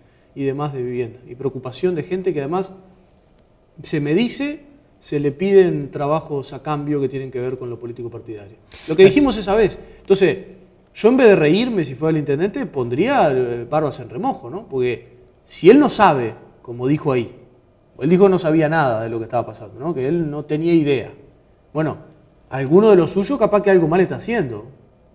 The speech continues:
Speaker 1: Yo tendría cuidado, en vez de ir a reírme. En vez de ir a reírme, tendría cuidado con algunas cosas. Porque si pasan, para mí, son graves.
Speaker 2: Se hablaba en campaña política de mil terrenos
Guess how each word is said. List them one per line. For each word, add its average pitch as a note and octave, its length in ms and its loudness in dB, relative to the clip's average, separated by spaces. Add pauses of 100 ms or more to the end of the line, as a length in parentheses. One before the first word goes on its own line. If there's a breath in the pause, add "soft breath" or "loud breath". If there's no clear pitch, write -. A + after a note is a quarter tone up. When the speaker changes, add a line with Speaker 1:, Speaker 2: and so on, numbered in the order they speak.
(400)
Speaker 1:
Yo D#3 180 -4
tendría B3 340 2
cuidado, C#3 400 0 (100)
en C3 140 -8
vez E3+ 120 2
de F3 60 10
ir F3 80 8
a E3 80 4
reírme. C#3+ 560 0 (680)
En C3 120 -8
vez F#3 120 8
de A3+ 60 6
ir A#3 60 4
a G#3+ 60 6
reírme, A3 480 2 (400)
tendría D#3+ 440 4
cuidado F3 380 2
con F3+ 120 -2
algunas D3+ 300 -4
cosas. A#2 300 -8 (720)
Porque A#2+ 540 -4
si - 240 -12
pasan, B3 560 -2 (600)
para A#2 140 -6
mí, B3 320 -4 (240)
son C3+ 220 -16
graves. G2+ 320 -12 (640 loud breath)
Speaker 2:
Se - 120 -12
hablaba C#3 300 0
en C#3+ 100 -2
campaña C#3 400 -2
política C#3+ 520 -2
de C3+ 340 -4
mil C#3+ 280 -4
terrenos A#2 600 -8